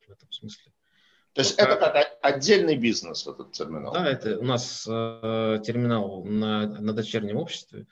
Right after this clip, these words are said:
Speaker 1: вот, базируется, поэтому там,
Speaker 2: Как?
Speaker 1: там, там с-, э,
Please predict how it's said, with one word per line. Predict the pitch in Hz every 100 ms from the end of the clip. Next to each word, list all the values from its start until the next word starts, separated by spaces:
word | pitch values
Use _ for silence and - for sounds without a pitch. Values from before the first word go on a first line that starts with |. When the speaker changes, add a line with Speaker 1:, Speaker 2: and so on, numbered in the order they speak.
| _ _ _
Speaker 1:
вот, | 101 101 104 98 98 - - -
базируется, | - 107 107 104 101 92 - -
поэтому | 101 107 - - _ - 101 - - 120 _ _ _ _ _ _ _ _ _ _ _ _ _ _ _
там, | 117
Speaker 2:
Как? | 135
Speaker 1:
там, | 139 135 - - _ _ _ _
там | 127 123
с-, | -
э, | - 120 120 120 117